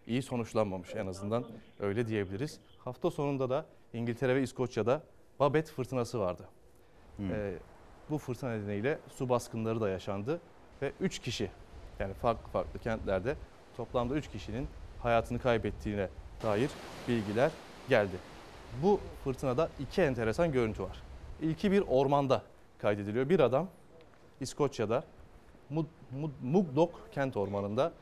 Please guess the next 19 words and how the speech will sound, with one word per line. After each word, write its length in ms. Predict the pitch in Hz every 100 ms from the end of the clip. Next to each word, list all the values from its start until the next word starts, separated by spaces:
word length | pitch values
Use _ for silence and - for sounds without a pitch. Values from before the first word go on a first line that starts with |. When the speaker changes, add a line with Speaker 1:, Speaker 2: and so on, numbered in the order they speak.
| - -
Speaker 1:
köpeğiyle 440 | 143 123 123 110
beraber 340 | 117 107 104 151
yürüyüş 380 | 143 120 117 104
yapıyor. 240 | - - - - - - - - - - -
Yürüyüş 360 | 110 131 196 -
yaparken 440 | 139 170 156 135 170 - -
çok 180 | - 160 -
enteresan 720 | 113 120 123 131 127 131 117
bir 160 | 117 120
doğa 200 | 110 110
olayına, 460 | 104 101 104 107 - - - -
e, 40 | 107
denk 420 | 101 98 127 120
geliyor. 360 | 110 104 120 170 - - - -
Ormanın 460 | - 147 151 147 160
zemini 460 | 120 117 120 110 98 - - - - - - - - -
deniz 320 | 117 170 151
gibi 200 | 120 156
dalgalanıyor. 540 | 135 120 113 110 101